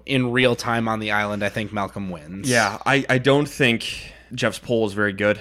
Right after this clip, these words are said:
Speaker 2: It wasn't a, gr-, a great scientific poll. He just kinda rushed through it.
Speaker 1: Yeah.
Speaker 2: Yeah, he didn't really set it up nicely. And I think people looked a little confused.
Speaker 1: Yeah, like, did he ask a question?
Speaker 2: Yeah.
Speaker 1: So,
Speaker 2: So it was a little off this time. So.
Speaker 1: so, so I am not committing that to canon at all, but I've also, of course, not read any interviews with any players or anything like that, so
Speaker 2: Yes.
Speaker 1: can't speak to it. I can just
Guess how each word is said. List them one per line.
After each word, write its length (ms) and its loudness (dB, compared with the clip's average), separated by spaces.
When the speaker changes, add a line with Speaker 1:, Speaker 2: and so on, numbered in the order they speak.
Speaker 2:
It 60 -8
wasn't 340 2
a, 60 -2
gr-, 80 -4
a 40 -2
great 300 0
scientific 460 -2
poll. 140 -2
He 120 0
just 160 -4
kinda 140 2
rushed 400 -2
through 220 0
it. 100 -2
Speaker 1:
Yeah. 340 4
Speaker 2:
Yeah, 60 4
he 120 -4
didn't 100 2
really 120 0
set 180 -2
it 60 4
up 100 0
nicely. 260 0
And 60 2
I 40 4
think 120 -4
people 260 -4
looked 140 -2
a 40 -4
little 200 0
confused. 540 -2
Speaker 1:
Yeah, 320 4
like, 360 0
did 140 2
he 140 4
ask 200 0
a 60 -4
question? 840 -6
Speaker 2:
Yeah. 220 0
Speaker 1:
So, 360 0
Speaker 2:
So 260 -2
it 160 2
was 120 0
a 60 -2
little 340 2
off 380 -4
this 180 -4
time. 260 -6
So. 160 -4
Speaker 1:
so, 200 0
so 180 2
I 120 4
am 140 4
not 240 2
committing 460 2
that 220 -4
to 60 -8
canon 440 -2
at 100 2
all, 340 2
but 220 0
I've 100 6
also, 320 6
of 140 2
course, 260 2
not 220 -2
read 160 -4
any 240 -6
interviews 420 -6
with 120 -8
any 160 -6
players 440 -6
or 60 -4
anything 340 -8
like 180 -8
that, 180 -6
so 120 0
Speaker 2:
Yes. 120 -4
Speaker 1:
can't 280 -2
speak 320 -2
to 160 -2
it. 220 0
I 140 0
can 180 -6
just 240 -8